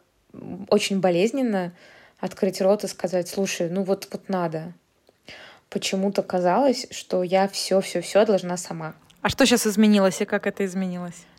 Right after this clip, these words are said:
Speaker 1: А, сейчас как-то с этим проще. Мне нравится, что у меня есть свое, за что я не должна отчитываться,
Speaker 2: Мгм.
Speaker 1: что я могу потратить,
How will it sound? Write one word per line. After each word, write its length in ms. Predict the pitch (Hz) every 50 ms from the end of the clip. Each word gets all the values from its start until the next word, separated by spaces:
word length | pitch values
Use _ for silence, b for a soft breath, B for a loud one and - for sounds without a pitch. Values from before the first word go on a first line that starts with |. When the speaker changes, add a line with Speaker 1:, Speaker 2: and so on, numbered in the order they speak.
| _ _
Speaker 1:
А, 440 | - - 202 202 202 196 196 190 190
сейчас 520 | 190 - - - 175 - - 240 277 285
как-то 300 | - - 269 262 262 -
с 100 | 254 -
этим 260 | - 254 254 254 233 220
проще. 600 | - 233 247 381 - - - - 285 226 208 - -
Мне 200 | 208 226 233 254
нравится, 440 | 247 240 247 220 190 190 - - 196
что 180 | - - -
у 20 | 190
меня 220 | 190 190 190 185
есть 160 | 180 180 180
свое, 540 | - - - - 190 190 180 202 - 403 392
за 100 | 262 226
что 180 | 226 - - 208
я 80 | 196 196
не 80 | 196
должна 280 | 190 196 202 196 202 185
отчитываться, 680 | 180 180 - - - 175 - - - - - - - -
Speaker 2:
Мгм. 380 | 240 240 233 226 226 220 226 226
Speaker 1:
что 180 | - - -
я 80 | 202 190
могу 320 | 190 190 190 180 190 185
потратить, 720 | 170 - - 185 185 196 190 185 185 - - 175 - -